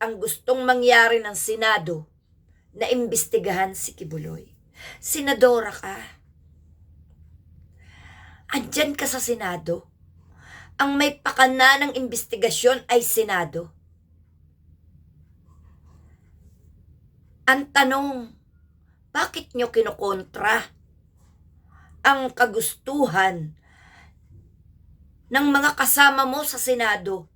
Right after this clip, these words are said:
Gayong dapat ipinakikita nyo sa bansang ito na kayong mga senador ay may pagkakaisa, na kayong mga senador ay dapat maging magandang, ah,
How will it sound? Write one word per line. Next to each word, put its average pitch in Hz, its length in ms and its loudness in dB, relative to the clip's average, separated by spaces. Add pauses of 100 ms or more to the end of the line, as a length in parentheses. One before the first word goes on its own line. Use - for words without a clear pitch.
(560)
Gayong 269 320 6
dapat 269 480 2
ipinakikita 254 960 0
nyo 269 320 -2
sa 247 160 -2
bansang 226 400 -2
ito 285 560 -4 (720)
na 247 80 2
kayong 277 320 4
mga 285 160 -2
senador 262 640 4
ay 254 80 2
may 233 240 -2
pagkakaisa, 202 880 -6 (480)
na - 80 -2
kayong 269 240 4
mga 277 160 2
senador 269 640 4
ay 247 160 4
dapat 269 480 4
maging 240 400 -2
magandang, 233 760 4
ah, 214 220 0